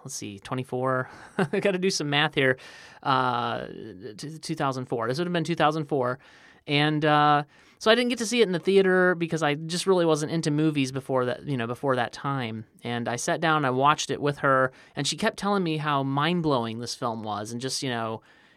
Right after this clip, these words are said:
just awesome and, and all these cool things and just cool concepts. And, and, uh, boy, was she right. I mean, I just, I sat and I watched it, and I,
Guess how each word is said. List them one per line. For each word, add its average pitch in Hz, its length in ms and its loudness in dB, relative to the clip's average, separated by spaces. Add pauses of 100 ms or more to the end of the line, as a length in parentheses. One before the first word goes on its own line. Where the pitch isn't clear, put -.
(140)
just 160 280 -4
awesome 139 540 4
and, 117 160 -8
and 127 100 -4
all 139 140 2
these 143 180 -2
cool 160 260 0
things 143 460 0
and 131 120 -4
just 127 160 -8
cool 170 180 2
concepts. 147 720 -2
And, 127 260 -4 (380)
and, 147 400 2
uh, 143 280 4
boy, 165 460 4
was 147 140 0
she 160 220 -2
right. 127 500 0
I 127 140 0
mean, 131 240 -2
I 131 80 0
just, 139 240 -6
I 131 80 -4
sat 175 460 2
and 135 120 -4
I 123 120 0
watched 151 400 0
it, 143 100 -2
and 147 80 -4
I, 156 200 -2